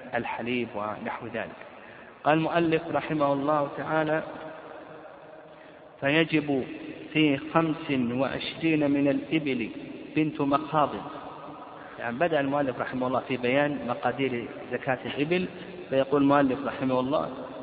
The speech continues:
"يجب في خمس وعشرين بنت مخاض"، وهذا بالإجماع، بالإجماع أنه إذا بلغت خمسا وعشرين فإنه يجب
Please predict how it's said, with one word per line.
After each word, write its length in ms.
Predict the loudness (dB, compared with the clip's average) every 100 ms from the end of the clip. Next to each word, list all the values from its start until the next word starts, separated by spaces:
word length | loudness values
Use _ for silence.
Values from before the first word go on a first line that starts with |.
| 0
"يجب 400 | 2 4 2 0 -2
في 120 | -4
خمس 420 | 0 2 2 2
وعشرين 840 | 0 0 -2 -6 -2 0 2 0 -4
بنت 400 | -2 2 4 4
مخاض"، 400 | 0 0 0 -2 -4 -8 -12 -14 -14 -6 -4
وهذا 580 | 0 2 2 2 2 0 -10 -2
بالإجماع، 500 | -2 0 0 2 2 0 -12 -12 -12 -14 -14 -16 -16 -18 -18 -2
بالإجماع 600 | 0 0 -2 -2 -2 -2 -2
أنه 200 | -2 -2
إذا 180 | -2 0
بلغت 420 | 0 0 -2 -4
خمسا 440 | -2 -2 -2 -4
وعشرين 560 | -4 -4 -6 -4 -4 -2 0
فإنه 420 | 2 2 0 0
يجب 300 | 0 -2